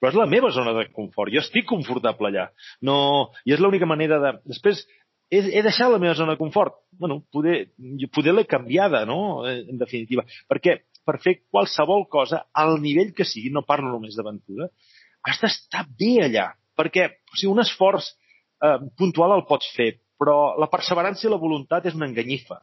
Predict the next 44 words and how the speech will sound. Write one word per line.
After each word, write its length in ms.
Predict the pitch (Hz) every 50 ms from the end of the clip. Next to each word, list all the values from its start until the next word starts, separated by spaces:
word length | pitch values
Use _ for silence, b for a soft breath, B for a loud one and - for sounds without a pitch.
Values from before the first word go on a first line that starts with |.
| _ _ 98
no? 220 | 117 131 131 127 123 117
Això. 260 | 101 - 135 120 98 - b b b b b b _
Perquè, 440 | - 135 135 131 - 156 151 151 143 - _ _ _ _ _ _ _ _ _ _ _ _ _ - - _ _ -
perquè 340 | 139 135 - - 147 143 - -
amb 160 | 143 139 - _ _ _ -
perseverança 680 | 147 131 - - 151 131 135 151 190 208 202 170 185
i 60 | 196 190
amb 120 | 175 160
voluntat 480 | 170 165 156 147 - 175 185 190 - -
s'aconsegueixen 760 | - 165 - - 160 131 - 143 196 202 - 220 226 226 196 b b b b b b _ -
coses, 400 | 190 208 208 185 220 233 220 - - _ _ _ _ _ -
però 200 | 160 185 170 - -
mai 420 | 151 151 160 190 220 254 269 220 - _ _ - -
si 200 | - - 175 175
no 100 | 175 190
estàs 380 | 180 - - 196 190 196 - - - _ _ _ _ _ _ -
alineat 460 | 151 165 165 170 156 160 160 170 180 170
amb 140 | 156 156
el 40 | 139 -
que 100 | 139 127
realment 360 | 127 127 127 131 143 156 147
vols 200 | 147 135 - -
fer 80 | - 127
a 20 |
la 80 | 117 120
vida, 200 | 160 151 143 - 131
amb 140 | 123 120
el 80 | 117 117 -
propòsit. 460 | 123 113 - 151 156 135 131 101 - B B B B B B - 139
És 100 | 143 160
igual, 300 | 139 131 156 170 147 -
tu 80 | 175 175
pots 180 | - 214 170 151
dir... 420 | 165 180 180 175 170 170 165 156 b b b b b -
No 80 | 139 160
sé, 80 | 196 - - -
pot, 160 | 147 147 - 127
l'altre 200 | 139 147 175 175
dia 100 | 175 170 139
tenia 160 | 156 156 160 160
un 40 | 156
amic 160 | 156 156 156 160
meu 140 | 180 185 175
que 100 | 175 160